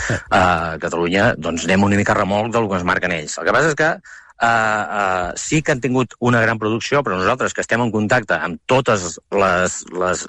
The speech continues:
Speaker 2: els productors de tota Espanya, perquè anem a, a, a, en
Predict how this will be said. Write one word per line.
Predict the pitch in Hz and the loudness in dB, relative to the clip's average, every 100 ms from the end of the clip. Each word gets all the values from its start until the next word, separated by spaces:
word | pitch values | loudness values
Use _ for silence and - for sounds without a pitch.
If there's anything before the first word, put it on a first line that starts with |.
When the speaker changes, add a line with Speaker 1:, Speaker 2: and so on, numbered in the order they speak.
| - - | -4 -2
Speaker 2:
els | 90 | -2
productors | - 98 90 - 127 135 90 80 | 0 0 0 0 2 2 0 -4
de | 90 | -2
tota | 113 117 | 0 -2
Espanya, | - 113 110 101 | 0 0 0 -2
perquè | 123 90 | -4 -2
anem | 90 95 | -2 0
a, | 92 87 - | 0 0 -2
a, | 85 80 - 73 | -2 -2 -2 -4
a, | 78 - - | -4 -10 -6
en | 90 | 0